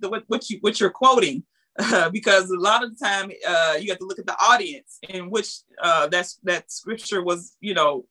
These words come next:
um, that scripture was, um, being said. You gotta look at the historical situation, 'cause we quote things as a sound good and all that stuff, but we don't do the proper work. So yes, Miss Renee,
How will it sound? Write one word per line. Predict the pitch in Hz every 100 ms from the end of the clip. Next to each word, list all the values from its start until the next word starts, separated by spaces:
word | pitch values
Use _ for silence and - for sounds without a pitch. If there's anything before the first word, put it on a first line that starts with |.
| -
um, | 160 147 147
that | 170
scripture | 165 214 208
was, | 180 175 -
um, | 160 156 151 170
being | 185 196 180
said. | - 233 165 135 - -
You | 240
gotta | 226 196
look | 208
at | 202 185
the |
historical | 220 202 - 233 214 196
situation, | - 214 - 185 196 262 - 160 117 - _ _ _ -
'cause | 185
we | 240
quote | 240 233 233
things | 226 233
as | 196
a | 170
sound | - 202 220 214
good | 190 208 214 202 - _ _ -
and | 156 139
all | 160 196
that | 196
stuff, | - 196
but | 180
we | 175
don't | 175 170
do | 160
the | 156
proper | 165 156
work. | 156 139 135
So | -
yes, | 175 165 - -
Miss | 175 -
Renee, | 160 165 156